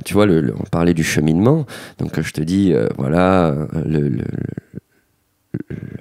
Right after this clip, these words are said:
les downhill, le jardin, euh, la place du village, euh, Aix-en-Provence, Marseille. Je me souviens aussi que mes parents, euh, même si on allait, euh, en fait, avant de se retrouver à Aix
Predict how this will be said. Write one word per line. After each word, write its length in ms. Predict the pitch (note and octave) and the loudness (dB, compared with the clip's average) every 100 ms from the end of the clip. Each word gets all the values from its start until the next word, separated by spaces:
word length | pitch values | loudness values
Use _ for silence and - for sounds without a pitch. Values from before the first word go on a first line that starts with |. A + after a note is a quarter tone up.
| - | -8
les 160 | E2 D2+ | -2 0
downhill, 680 | D#2 D2+ E2+ F#2+ A2+ G#2+ - - - - - - - - - | 2 2 2 0 0 -2 -4 -8 -8 -8 -10 -14 -16 -18 -4
le 120 | D#2 | -2
jardin, 600 | D2+ D#2 D#2+ F#2 G2+ G#2+ - - - - - - - - | 0 0 2 2 2 0 -6 -20 -20 -20 -20 -20 -20 -8
euh, 60 | D2+ | -4
la 120 | E2 | -2
place 220 | - D#2+ | 0 0
du 100 | - | 0
village, 560 | D2 E2 F2+ G2 G#2 F#2 - | -2 2 2 2 0 -2 -6
euh, 40 | - - - | -8 -12 -12
Aix-en-Provence, 960 | D#2+ - D#2 - D#2+ F2+ G2+ G2 - - - | -12 -6 -6 -2 0 2 2 0 -8 -14 -12
Marseille. 680 | C#2 D#2 D#2 - A2+ C3 G#2+ - - - - - - | -6 -4 -4 -2 0 0 -2 -10 -20 -18 -18 -16 -8
Je 140 | - | 0
me 100 | G#2 | 2
souviens 500 | G#2 A2+ A2 C3 B2 | 2 0 0 2 2
aussi 540 | G#2 F#2+ - B2 E3+ C3 - _ _ _ - | 2 0 -2 -2 -2 -4 -12 _ _ _ -6
que 100 | G2+ | -2
mes 220 | D#2+ D#2+ | 0 -2
parents, 480 | - C#2+ F#2 D3+ - _ _ - | -2 -2 0 -2 -4 _ _ -2
euh, 420 | F2+ F2 D2+ D2 A1+ G#1 | 0 2 0 -2 -4 -8
même 420 | A#1 D#2 G#2+ A2+ | -6 0 2 2
si 180 | G#2+ - | 0 -2
on 120 | F2 | 0
allait, 380 | E2 E2 E2 D2+ | 2 2 2 2
euh, 260 | C#2+ A#1+ - - - - _ - | 0 -2 -4 -8 -16 -20 _ -10
en 40 | |
fait, 280 | - A2 - | -2 -2 -2
avant 400 | - E2+ F2 C#3 | -4 -4 0 2
de 120 | B2+ F#2 | 2 0
se 140 | - | -2
retrouver 440 | F#2 - F2+ D2+ | -4 -2 0 0
à 280 | C2+ C2+ E2 | 0 -2 0
Aix 340 | D3+ - - | 0 -4 -10